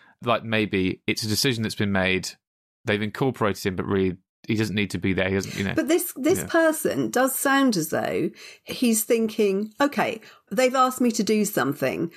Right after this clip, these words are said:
Speaker 2: so therefore they've got to pay me back for doing it." So he's not thinking about the implications for the relationship or his girlfriend's needs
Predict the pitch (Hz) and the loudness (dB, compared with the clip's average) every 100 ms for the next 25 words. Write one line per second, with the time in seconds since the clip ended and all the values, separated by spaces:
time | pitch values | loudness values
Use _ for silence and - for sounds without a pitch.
0 | - - 208 196 220 214 180 175 165 185 | -4 2 2 4 2 2 2 2 2 2
1 | 190 - - 180 170 165 160 - 165 160 | 0 -4 -2 2 2 2 0 -2 -2 2
2 | 196 156 104 82 - 196 214 285 269 - | 2 2 -2 -4 0 2 4 2 0 2
3 | 254 - 170 147 151 - 190 190 - 185 | 0 2 0 2 0 2 0 0 0 0
4 | 170 165 - 165 170 165 165 - 147 - | 2 0 0 2 4 2 2 0 -2 -4
5 | - - - - - 180 185 156 180 - | -6 -12 -20 -20 -4 2 4 4 0 2
6 | 180 175 175 165 160 165 160 139 147 - | 2 2 2 2 2 2 2 2 -2 -8